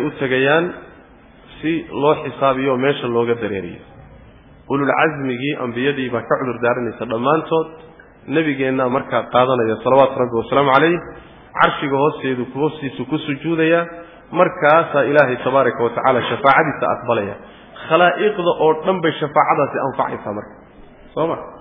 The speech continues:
Ashafaaca alcudmaa baa la yidhahdaa. Taasi nabigeennay khaas ku tahay, salawaatu Rabbi wasalaamu calayh. Cid la wadaagta ma jirto. Walaa ambiyada, walaa rususha, walaa malaa'igta, cidina lama wadaagto. Waa maqaam khaas ku ah Nabi Maxamed, salawaatu Rabbi wasalaamu calayh. Ayib. Shafaacada labaadi waxa weeye,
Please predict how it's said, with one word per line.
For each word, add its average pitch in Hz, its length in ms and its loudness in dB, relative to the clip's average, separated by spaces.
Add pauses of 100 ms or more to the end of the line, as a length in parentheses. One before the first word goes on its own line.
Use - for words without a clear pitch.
(220)
Ashafaaca 143 540 2 (180)
alcudmaa 139 380 0
baa 120 100 2
la 110 60 -4
yidhahdaa. 101 300 -6 (340)
Taasi 147 260 4
nabigeennay 147 560 2
khaas 131 220 4
ku 135 80 -6
tahay, 107 220 -4
salawaatu 120 340 0
Rabbi 107 100 -6
wasalaamu 101 320 -8
calayh. - 260 -14 (680)
Cid 160 160 -2
la 151 100 4
wadaagta 120 400 2
ma 101 80 -6
jirto. 95 300 -14
Walaa 180 340 6
ambiyada, 151 400 2
walaa 156 240 6
rususha, 139 420 -2
walaa 160 200 6
malaa'igta, 147 540 2
cidina 156 260 2
lama 135 200 4
wadaagto. 98 260 -8 (360)
Waa 151 220 8
maqaam 160 500 4
khaas - 400 2 (120)
ku 196 100 4
ah 147 100 6
Nabi 151 200 4
Maxamed, 131 300 -4
salawaatu 123 320 2
Rabbi 107 140 -6
wasalaamu 101 320 -10
calayh. - 160 -14 (460)
Ayib. 117 140 6 (600)
Shafaacada 185 420 8
labaadi 180 280 8
waxa 185 200 6
weeye, 110 280 0